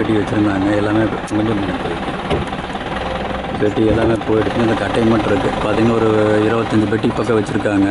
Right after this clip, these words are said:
இருபத்தஞ்சு பெட்டி வச்சு நம்மளுக்கு எல்லாம் காலி பண்ணி எடுத்துட்டு போனோம் அப்படின்னாக்கா நிறைய நஷ்டங்கள் வருங்க. அதனால வந்து நம்ம பார்த்து விசாரிச்சு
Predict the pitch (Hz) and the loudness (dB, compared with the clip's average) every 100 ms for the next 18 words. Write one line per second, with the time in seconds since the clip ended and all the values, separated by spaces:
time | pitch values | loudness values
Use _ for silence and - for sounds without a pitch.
0 | 113 - - - - - 107 107 110 113 | 0 -4 -8 -8 -8 -4 0 2 2 2
1 | 104 101 107 120 110 101 - 120 113 110 | 0 2 2 2 2 2 0 0 2 2
2 | 110 101 107 107 107 107 107 110 110 107 | 2 2 2 2 2 0 0 0 2 2
3 | 113 107 101 110 101 110 107 101 104 101 | 2 2 0 -2 0 0 2 2 2 2
4 | 101 95 110 - - - - - - 104 | 0 0 -2 -4 -6 -6 -6 -6 -2 0
5 | 117 117 110 - 117 117 95 92 87 92 | 2 2 0 0 0 2 2 0 0 0
6 | - - 95 98 110 107 104 110 107 107 | -2 -2 0 2 2 2 2 2 2 0
7 | - 104 101 - 110 95 117 101 - | 0 0 0 0 2 2 0 -2 -2